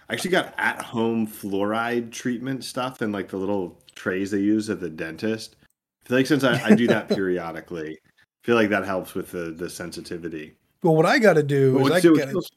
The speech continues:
Speaker 2: I gotta, I gotta floss, but that's, that's, that's a whole other, whole other topic. People do not come here
Speaker 1: It's a whole other
Speaker 2: listen about
Speaker 1: topic.
Speaker 2: that. Um, we actually have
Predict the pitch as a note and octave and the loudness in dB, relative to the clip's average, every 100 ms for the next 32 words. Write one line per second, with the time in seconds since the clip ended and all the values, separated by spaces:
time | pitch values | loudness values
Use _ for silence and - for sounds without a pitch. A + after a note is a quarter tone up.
0 | _ _ - E3+ A3+ D#3 E3+ F3 C3 - | _ _ -2 4 4 4 2 4 2 -2
1 | - E3+ C#3 G#2 - - C#3 C3+ E3 E3 | -10 -4 -4 -4 -8 -8 -4 0 2 2
2 | - F3 - F#3+ A3+ G#3+ E3+ C4 B3 A#3+ | 2 2 2 4 6 6 4 4 4 6
3 | G#3+ E3+ C#3+ - F3 F3+ F3+ D3+ C#3 C#3 | 8 8 6 2 -4 0 2 2 0 -2
4 | C3+ C3 - G#3+ F3+ E3 D#3 D3 D3 C3+ | -4 -6 -6 -4 -2 -2 -4 -4 -6 -6
5 | C#3 C#3 C3+ G#2+ - D3 C3+ A#2+ A2+ G#2+ | -4 -4 -4 -8 -6 -4 -2 0 2 0
6 | B2 B2 A#2 F2+ F#3 F3+ - - - - | 0 -2 -2 0 2 2 -2 -20 -20 -20
7 | _ - E3 D#3+ D#3+ F3 D#3+ C4+ B3 - | _ -2 2 4 2 0 2 2 2 0
8 | E3 C#3+ - A3 G3 C3 A#2+ A#2 | -4 -4 -4 -2 0 0 -2 -6